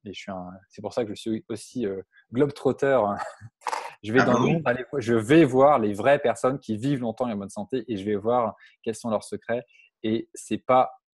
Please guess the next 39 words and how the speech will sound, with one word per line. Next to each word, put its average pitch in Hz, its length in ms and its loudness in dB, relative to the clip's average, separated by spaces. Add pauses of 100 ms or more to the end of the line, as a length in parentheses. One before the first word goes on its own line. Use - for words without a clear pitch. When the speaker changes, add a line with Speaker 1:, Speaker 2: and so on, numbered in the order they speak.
(120)
Speaker 1:
euh, 113 480 -8
ils 120 80 -8
suivent - 220 -8
pas 131 160 2
les, 101 200 -2
les 98 120 -8
trucs - 180 -12
à 107 60 -8
la 104 80 -4
mode, 95 260 -8 (220)
on 101 60 -16
va 90 80 -12
dire. 90 140 -14 (600)
Speaker 2:
Non, 101 400 2
mais 104 100 2
c'est 113 180 0
bien. 180 360 0
C'est, 98 380 4
Speaker 1:
<laughs> - 0 -
Speaker 2:
c'est, 90 480 -2
c'est - 180 -6
ce - 120 -12
que 95 120 -4
je 90 60 -4
recommande 104 540 4
de 101 100 0
toute - 200 -16
façon, 107 360 -4
hein, 98 380 0
euh, 76 400 -12
pour 78 280 -12 (100)
tout 92 100 -10
le 98 60 2
monde. 113 380 2 (640)
Tout 87 80 -8
le 101 80 -2
monde, 113 160 4
c'est 101 160 -6
de 85 80 -12